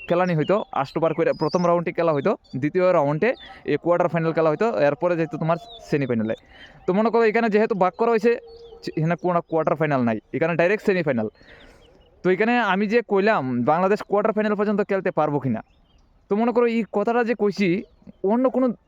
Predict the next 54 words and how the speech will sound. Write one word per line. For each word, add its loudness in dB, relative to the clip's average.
দলরে 2
আর 2
কোনো -4
কইছি -2
নি 0
বা 2
অন্য 0
কোনো -2
দেশের -2
টিমরে 0
আমি -2
কইছি -2
নি 0
যে 0
হেরা 2
কোয়ার্টার -4
ফাইনাল -4
খেলতে -4
পারবো -4
নি, -6
বা 0
চ্যাম্পিয়ন 0
ট্রফিতে 0
কোনো 0
রকমভাবে 2
মনে 0
করো 0
কইছি 0
নি -2
যে 2
আমাদের 0
ইন্ডিয়া 0
কোয়ার্টার -2
ফাইনাল 0
খেলতে -4
পারবো -2
নি, -4
এই 0
কোয়ার্টার 0
ফাইনাল 0
খেলতে 0
যাই-, 0
যাইবো 2
বা 2
নিউজিল্যান্ড 2
কোয়ার্টার 0
ফাইনাল 0
খেলতে 0
পারবো, -2
সেরকম 0
কোনো -2
কিছু -4
কইছি -2
নি -4